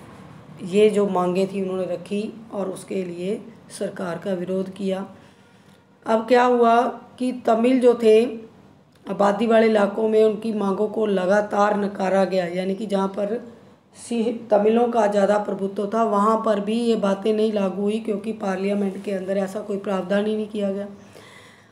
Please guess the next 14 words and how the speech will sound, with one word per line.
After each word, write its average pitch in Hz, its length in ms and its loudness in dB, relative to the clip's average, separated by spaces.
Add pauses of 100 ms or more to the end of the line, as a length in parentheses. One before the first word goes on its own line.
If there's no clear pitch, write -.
(140)
और 214 160 4
फिर 240 200 2
उन्नीस 233 280 2
सौ 240 80 4
अस्सी 220 300 0
के 233 140 4
दशक 202 360 2
में 214 220 0
क्या 214 180 -2
हुआ, 202 500 0 (280)
जो 214 140 4
उत्तर 220 260 0
पूर्वी 214 320 -2
श्रीलंका 202 960 -4